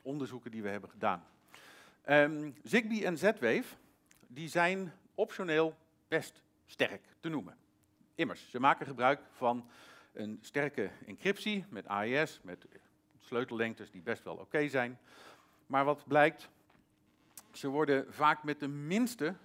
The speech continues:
security uitgerold, vanwege interoperabiliteitsissues of andere zaken. Ehm, dus ja, waar het op neerkomt, alle chips, die zijn uitgerust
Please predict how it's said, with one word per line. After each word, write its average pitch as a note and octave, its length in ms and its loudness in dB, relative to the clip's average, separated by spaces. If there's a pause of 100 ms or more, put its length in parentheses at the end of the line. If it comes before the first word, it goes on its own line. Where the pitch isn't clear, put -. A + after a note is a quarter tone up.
security D3 600 -10
uitgerold, G#2+ 680 -2 (360)
vanwege A#2 440 -2
interoperabiliteitsissues A2+ 1800 -6 (140)
of - 280 -8 (320)
andere C3 340 -2
zaken. G#2+ 460 -2 (440)
Ehm, A#2+ 460 0
dus C3 340 -6 (200)
ja, C#3+ 400 2 (460)
waar C3+ 160 -2
het C3+ 100 -10
op B2+ 100 -14
neerkomt, D3+ 520 -4 (140)
alle - 200 4
chips, - 380 -4 (440)
die F3 120 -10
zijn C#3+ 160 0
uitgerust B2 540 -2